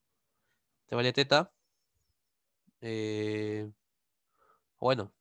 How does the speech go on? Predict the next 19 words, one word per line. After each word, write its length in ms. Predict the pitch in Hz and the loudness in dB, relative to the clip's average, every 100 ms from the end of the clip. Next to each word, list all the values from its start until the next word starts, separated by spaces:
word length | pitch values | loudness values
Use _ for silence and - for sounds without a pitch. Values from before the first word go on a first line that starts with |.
| _ _ _ _ _ _ _ | _ _ _ _ _ _ _
No, 100 | 175 | 0
ni 60 | 151 | 2
siquiera 180 | 135 180 | 2 0
antiparalelas. 720 | 180 143 151 170 107 - - - | 0 2 4 4 2 -4 -16 -4
Acá 180 | 151 | 0
se 80 | 147 | 2
genera 220 | 151 156 | 2 2
una 100 | 160 | 2
semejanza. 560 | 147 127 165 151 107 101 _ _ _ _ _ _ _ - | 0 2 2 2 -2 -10 _ _ _ _ _ _ _ -10
El 120 | 117 | -8
triángulo 580 | - 151 156 151 147 170 | 2 4 4 2 2 2
A 160 | 143 143 | 2 4
T 120 | 151 | 6
B 280 | 151 175 196 _ _ _ _ _ _ _ _ - | 6 4 0 _ _ _ _ _ _ _ _ -12
es 100 | 127 | -4
semejante 440 | 147 139 147 160 160 | -2 0 0 0 0
con 100 | 139 | 0
el 60 | |
triángulo 520 | 131 147 151 160 202 | 0 0 2 0 0